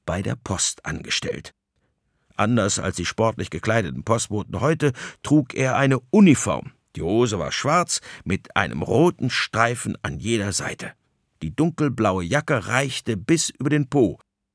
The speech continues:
Weil es noch keinen Reißverschluss gab, hatte sie eine lange Reihe goldblanker Knöpfe bis hoch zum Stehkragen. „Das klingt ja schick“, entschlüpft es Lumi. „Hast du ein Foto von ihm?“ Leider nein.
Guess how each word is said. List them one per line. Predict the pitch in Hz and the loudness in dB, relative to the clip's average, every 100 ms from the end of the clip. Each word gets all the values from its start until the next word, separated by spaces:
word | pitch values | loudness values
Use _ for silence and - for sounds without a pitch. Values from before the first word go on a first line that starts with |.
| _ _ | _ _
Weil | 92 104 107 | -2 0 0
es | - | -2
noch | 87 - | -4 -6
keinen | 73 76 | -6 -4
Reißverschluss | 76 147 190 175 160 175 170 - | 0 2 2 0 0 -2 -2 -2
gab, | 170 180 175 | 0 0 -2
hatte | 123 135 139 | -4 -2 -2
sie | 104 104 | -2 -4
eine | 92 98 | -4 -4
lange | 101 156 170 135 98 | -2 -2 -2 -2 -2
Reihe | 135 151 | 0 0
goldblanker | 104 170 185 - 143 151 131 | 0 -2 -2 -4 -4 -4 -4
Knöpfe | 113 139 170 - 135 | -6 -4 -6 -4 -6
bis | 104 190 - | -2 -2 0
hoch | 147 175 - | 2 0 0
zum | 175 | -4
Stehkragen. | 151 - 175 - - - - - _ _ - - - | -4 -2 -2 -2 -6 -6 -8 -18 _ _ -20 -20 -14
„Das | - - | -8 -6
klingt | - 104 - | -2 -4 -4
ja | 123 - | -8 -4
schick“, | - - 175 - - - - | -2 0 0 -2 -12 -18 -14
entschlüpft | 90 - 80 - - | -10 -8 -8 -10 -10
es | - - | -10 -6
Lumi. | 87 90 80 - _ - | -6 -4 -8 -12 _ -10
„Hast | 127 - | -6 -4
du | 135 | -4
ein | 156 | -4
Foto | - 135 151 | -4 -6 -6
von | 139 156 123 | -6 -6 -4
ihm?“ | 160 180 170 _ - - - _ | -2 -2 -4 _ -20 -20 -20 _
Leider | - 78 90 110 98 101 | -8 -4 -2 -2 -2 -2
nein. | 87 78 - - | -4 -6 -10 -14